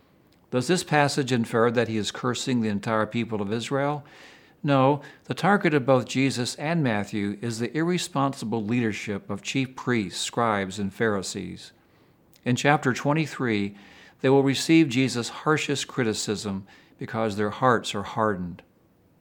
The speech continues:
On the other hand, he looks on the crowds, the common people, with pity, teaches them, and even feeds them. Jesus' issue is with the leaders and the teachers of the people, not the people themselves.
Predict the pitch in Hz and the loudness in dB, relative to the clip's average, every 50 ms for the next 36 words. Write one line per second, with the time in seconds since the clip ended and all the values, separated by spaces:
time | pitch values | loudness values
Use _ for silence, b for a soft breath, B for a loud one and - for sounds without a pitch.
0 | _ _ _ _ - 107 104 104 104 120 135 135 120 107 113 104 101 104 101 98 | _ _ _ _ -6 -4 -2 0 0 0 0 0 0 0 -2 -2 -2 -2 -2 -4
1 | - B B B B B B B B - 143 139 135 160 170 170 - - 143 139 | -6 B B B B B B B B -2 0 4 4 4 4 4 2 2 4 4
2 | 139 135 120 120 113 104 - - - 147 143 131 117 98 92 90 87 - - - | 4 4 2 0 0 -2 -4 0 2 4 6 6 4 4 2 -2 -6 -10 -12 -12
3 | B B B B B - - - - - 156 151 139 127 113 104 - 110 107 101 | B B B B B -10 -8 -8 -2 0 2 2 2 2 0 -2 -2 -6 -6 -6
4 | - 104 95 95 95 95 - - - 139 117 104 90 90 92 - _ _ b b | -6 -10 -8 -8 -8 -10 -12 -4 -4 -2 -2 -2 -6 -8 -12 -16 _ _ b b
5 | b b b b b _ - - 185 185 190 127 120 104 95 120 117 113 117 117 | b b b b b _ 0 0 0 2 2 -2 -4 -2 0 0 2 2 2 4
6 | 127 131 117 113 101 95 - - - 127 120 113 101 95 92 92 87 85 113 - | 2 2 2 0 -4 -4 -4 -2 -2 0 0 0 -4 -6 -8 -10 -12 -12 -16 -20
7 | _ _ _ _ _ _ _ _ _ _ _ _ _ _ _ _ _ _ _ _ | _ _ _ _ _ _ _ _ _ _ _ _ _ _ _ _ _ _ _ _
8 | - - 127 110 104 107 104 - 127 131 135 131 - - 117 110 110 107 107 101 | -6 -4 -4 -2 -2 -4 -4 -2 0 0 0 0 0 0 0 0 0 -2 -4 -6
9 | 101 110 107 104 - - 113 107 123 151 147 110 101 95 92 92 92 113 107 101 | -4 -6 -6 -6 -4 -6 -6 -2 0 0 2 2 0 -4 -6 -8 -8 -6 -6 -6
10 | 98 - - - 170 160 - - 117 107 110 110 98 107 101 120 120 113 117 120 | -6 -4 0 0 0 0 0 -2 -2 -2 -2 -4 -4 -4 -4 -2 -4 -2 0 -2
11 | 117 104 110 120 127 127 - - - - 117 - - 117 113 110 110 113 117 - | 0 0 0 -2 -2 -4 -6 -10 -6 -6 -6 -4 -2 0 0 0 0 -2 -4 -6
12 | - - 98 90 87 87 92 - - - - | -6 -6 -6 -6 -6 -10 -14 -16 -20 -20 -20